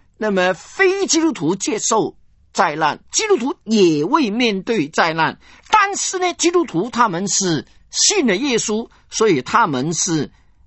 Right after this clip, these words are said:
呃，只是睡了，他们还要复活过来。所以信耶稣是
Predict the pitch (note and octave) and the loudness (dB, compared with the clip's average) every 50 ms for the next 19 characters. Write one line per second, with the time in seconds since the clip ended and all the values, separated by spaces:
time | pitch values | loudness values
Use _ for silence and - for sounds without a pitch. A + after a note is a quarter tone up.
0 | _ _ A2 G#2+ A2 G#2+ G#2+ - - G#2 F#2+ - D#3+ C3+ - - G3 E3+ B2+ F#2+ | _ _ -4 -2 -2 -2 -2 -4 -6 -6 -6 -6 -6 -6 -4 -2 -2 -2 -2 -4
1 | F2 F2 D#2 C2 D2+ D#2+ F2+ G2 - _ - _ - - _ _ - - G3+ F3 | -4 -6 -6 -6 -4 -2 -2 -2 -4 _ -18 _ -20 -20 _ _ 0 0 0 2
2 | D3 D3+ D#3 - G#2 G#2 A#2+ C#3+ D#3 B2+ G#2+ - - - - E2+ A#2 A#2 F#2 E2+ | 2 -2 -4 -2 -2 -2 0 0 0 0 -2 -4 -10 -14 -10 -10 -10 -8 -6 -4
3 | F2+ G2 F#2+ - A2 G2 F2 D2+ C#2 - - - - F2+ F#2 - - _ _ _ | -6 -6 -6 -8 -10 -10 -10 -10 -14 -16 -16 -16 -12 -12 -12 -12 -14 _ _ _
4 | _ _ - - - C#3+ D#3 C#3 G#2 G2+ - - - - B3+ A3 F3+ D3 D3 E3 | _ _ -10 -4 -2 -2 0 0 -2 -2 -2 -2 0 0 2 2 2 0 2 2
5 | F3+ D#3+ C3+ - - C#3 C#3 C3+ B2 - - C#3 B2+ G#2 F#2+ | 0 0 0 -2 -4 -4 -4 -4 -4 -6 -4 -4 -4 -4 -6